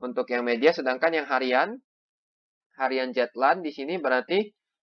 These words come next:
jual koran harian Jetlan dan dapatkan enam puluh Z per minggu. Berarti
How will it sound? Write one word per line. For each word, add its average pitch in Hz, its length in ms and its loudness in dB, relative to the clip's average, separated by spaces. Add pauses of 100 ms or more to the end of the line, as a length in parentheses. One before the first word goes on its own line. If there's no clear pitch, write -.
(480)
jual 143 240 4
koran 151 240 -2
harian 139 240 -4
Jetlan 156 240 0
dan 143 160 0
dapatkan 135 480 -2
enam 131 160 0
puluh 135 160 -4
Z 143 240 -2
per 135 160 -4
minggu. 127 400 0 (240)
Berarti 147 560 0